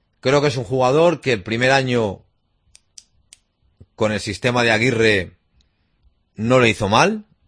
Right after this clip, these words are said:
pero con el sistema de Sergio yo a Fuentes no lo veo. Alguien dice,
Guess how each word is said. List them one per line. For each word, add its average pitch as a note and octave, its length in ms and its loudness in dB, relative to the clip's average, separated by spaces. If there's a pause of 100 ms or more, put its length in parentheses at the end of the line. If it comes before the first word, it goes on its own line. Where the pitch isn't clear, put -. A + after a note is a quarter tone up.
(840)
pero A#2 240 0
con A#2 140 -2
el A2+ 100 -2
sistema C#3+ 460 0
de C#3 240 4
Sergio D3 420 2
yo C3 160 6
a B2 40 4
Fuentes C3 640 -4 (680)
no G#2+ 220 0
lo G2 120 2
veo. C#2+ 260 -10 (3000)
Alguien D#3 320 0
dice, F#2+ 440 -6